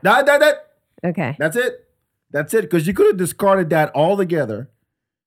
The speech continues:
Speaker 2: Right.
Speaker 1: But you knew that that man was an honest man.
Speaker 2: He is an honest
Speaker 1: That man
Speaker 2: man.
Speaker 1: is an authentic man. He's
Speaker 2: He
Speaker 1: not
Speaker 2: is.
Speaker 1: playing games. He's not hiding anything. Doesn't mean he can be better.
Speaker 2: Yeah.
Speaker 1: Doesn't mean that maybe today he'll actually put socks on. I don't know.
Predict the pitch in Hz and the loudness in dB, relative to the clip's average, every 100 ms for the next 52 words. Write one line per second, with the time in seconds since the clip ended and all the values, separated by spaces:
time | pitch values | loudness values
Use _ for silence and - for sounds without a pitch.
0 | _ - 147 139 180 165 233 208 214 196 | _ -8 -2 2 2 0 0 0 0 0
1 | 165 156 123 117 160 196 185 170 151 147 | 0 0 0 -2 0 0 0 -2 -2 -2
2 | 143 143 135 - 127 - - 175 165 143 | -2 -2 -6 -8 -10 -10 -8 -6 -4 -2
3 | 135 165 170 170 160 151 147 147 151 147 | 0 0 0 0 0 -2 -2 -2 -6 -4
4 | - 135 117 131 131 170 175 156 165 170 | -6 -4 -4 -4 -2 0 0 -2 -2 -2
5 | 160 143 139 127 110 131 147 143 151 147 | -2 -4 -4 -6 -6 -4 -2 -2 -2 -2
6 | 135 120 110 104 107 _ _ _ - 180 | -4 -6 -8 -10 -10 _ _ _ -4 -2
7 | 214 220 202 208 214 202 226 131 101 _ | 0 -2 -2 -2 -2 -2 -4 -6 -10 _
8 | _ _ _ _ - 151 180 180 180 185 | _ _ _ _ -4 -2 0 0 0 0
9 | 175 165 160 104 139 156 156 156 170 180 | 0 -2 -4 -6 -4 -2 -4 -2 -2 -2
10 | 151 139 135 143 143 143 147 156 - 160 | -2 -2 -2 -2 -4 -6 -8 -8 -6 -6
11 | 151 - 85 _ _ _ _ _ 139 160 | -6 -10 -14 _ _ _ _ _ 0 0
12 | 165 104 | 0 -4